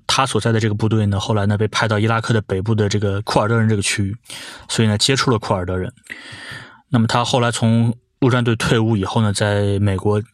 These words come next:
融入社会融入的不是很好啊，那就，就又重新想当兵，就又来了外籍兵团。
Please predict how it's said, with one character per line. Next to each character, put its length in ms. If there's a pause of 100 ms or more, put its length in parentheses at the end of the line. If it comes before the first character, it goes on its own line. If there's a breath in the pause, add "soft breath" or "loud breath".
(460)
融 180
入 80
社 140
会 100
融 180
入 60
的 60
不 100
是 100
很 160
好 180
啊， 280
那 100
就， 300 (400 loud breath)
就 140
又 100
重 180
新 120
想 120
当 200
兵， 160 (360)
就 140
又 80
来 80
了 80
外 100
籍 60
兵 140
团。 120